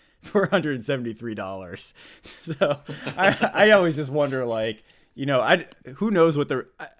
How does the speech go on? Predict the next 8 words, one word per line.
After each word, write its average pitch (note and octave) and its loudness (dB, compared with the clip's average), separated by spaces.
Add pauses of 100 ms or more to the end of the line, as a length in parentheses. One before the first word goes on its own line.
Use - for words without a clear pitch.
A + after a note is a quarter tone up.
(100)
I F3 -6
think F3+ 0
it D3+ -2
just, C#3 -8
in D3 -6
my C3 -2
view, A2+ -6 (420)
like, A#2 -6